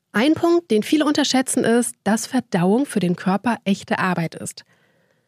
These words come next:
Wenn wir ständig essen, snacken oder trinken, ist der Körper dauernd beschäftigt mit Verdauen, Insulin ausschütten, Nährstoffe verarbeiten, speichern und entsorgen. Längere Essenspausen bedeuten deshalb auch weniger Dauerbelastung für den Stoffwechsel und auch für den Verdauungstrakt.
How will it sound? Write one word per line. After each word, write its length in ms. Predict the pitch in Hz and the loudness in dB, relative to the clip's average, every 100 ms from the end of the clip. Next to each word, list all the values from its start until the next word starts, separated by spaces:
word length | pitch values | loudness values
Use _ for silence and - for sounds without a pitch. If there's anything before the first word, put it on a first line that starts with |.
| _ | _
Wenn 140 | - 233 | 0 0
wir 60 | |
ständig 380 | 233 294 339 - | 2 2 2 0
essen, 340 | 214 - 180 160 | -2 -2 -2 -2
snacken 520 | - 226 247 214 190 | 0 0 0 -2 -2
oder 200 | - - | -4 -6
trinken, 380 | - 269 311 - | 0 0 0 -2
ist 200 | 185 185 | -4 -4
der 80 | |
Körper 360 | 180 233 233 196 | -2 -2 0 0
dauernd 320 | 202 226 247 | 2 2 0
beschäftigt 680 | 240 - 247 226 - 226 - | 0 -2 0 -2 -2 -4 -2
mit 160 | 190 - | -2 -2
Verdauen, 680 | 165 - 247 240 240 233 226 | -8 -4 0 2 2 2 0
Insulin 480 | - - 196 262 | -4 -2 2 2
ausschütten, 680 | - 208 208 - 202 - 202 | 2 0 -2 -4 -4 -2 0
Nährstoffe 520 | 190 202 226 214 202 | 2 2 0 -2 -2
verarbeiten, 640 | 202 208 - 180 180 180 180 | -2 -4 -2 -2 -2 -4 -6
speichern 500 | - 220 269 262 226 | -2 0 0 0 0
und 100 | 196 | 0
entsorgen. 540 | 190 175 185 175 - - _ _ _ _ _ _ _ | 0 -2 -4 -6 -10 -14 _ _ _ _ _ _ _
Längere 400 | 214 311 359 262 | 0 4 4 2
Essenspausen 720 | 220 - 190 - 180 185 226 226 | 0 0 -2 -2 -2 0 0 0
bedeuten 440 | 202 202 277 294 | 0 0 0 0
deshalb 380 | 233 240 220 208 | -2 0 -2 0
auch 380 | 190 190 247 - _ _ _ _ | 0 2 0 -4 _ _ _ _
weniger 420 | 202 247 240 220 | 2 4 4 2
Dauerbelastung 760 | 202 202 185 180 180 180 202 185 | 2 0 2 0 0 0 -2 -2
für 80 | 185 | -2
den 140 | 180 | -2
Stoffwechsel 720 | - 240 - 196 - 202 220 | 0 -2 0 -2 0 0 2
und 300 | - 233 262 | 2 2 2
auch 160 | - 214 | 0 -2
für 140 | - | 0
den 120 | 190 190 | 0 0
Verdauungstrakt. 920 | 202 185 175 165 - - - - - | 0 0 -2 -4 -8 -10 -10 -10 -16